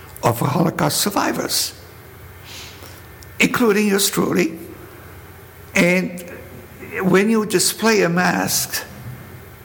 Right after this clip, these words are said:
and the people look at this, they see you.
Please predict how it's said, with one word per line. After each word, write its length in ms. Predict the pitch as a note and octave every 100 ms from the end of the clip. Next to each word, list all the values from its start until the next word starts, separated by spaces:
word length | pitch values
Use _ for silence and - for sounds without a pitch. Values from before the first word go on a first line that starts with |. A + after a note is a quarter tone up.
| - - - - -
and 140 | D3+
the 60 | D3+
people 320 | F#3+ G3+ E3
look 220 | D#3 F3
at 140 | E3+ C#3+
this, 520 | C#3 - - - -
they 200 | C#3+ C#3+
see 400 | - E3+ C3+ C3
you. 480 | C#3 G2+ - -